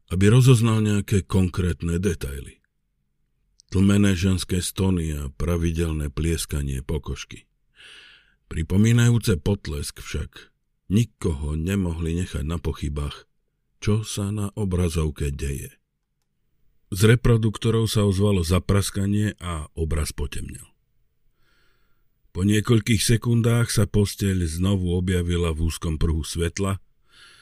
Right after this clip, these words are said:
a tentokrát bolo zreteľne vidieť nahého muža, kľačiaceho uprostred rozhádzaných perín.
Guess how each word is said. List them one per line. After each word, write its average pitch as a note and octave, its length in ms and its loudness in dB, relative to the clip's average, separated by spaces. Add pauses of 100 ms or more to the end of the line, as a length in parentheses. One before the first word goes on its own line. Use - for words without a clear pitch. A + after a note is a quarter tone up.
(220)
a F#2+ 120 -4
tentokrát B2+ 600 4
bolo A#2+ 280 2
zreteľne G2+ 720 6
vidieť F2+ 640 0 (320)
nahého G2 400 2
muža, F2+ 400 2 (720)
kľačiaceho G#2+ 800 2
uprostred G#2 560 0
rozhádzaných F2+ 800 2
perín. C#2 400 -4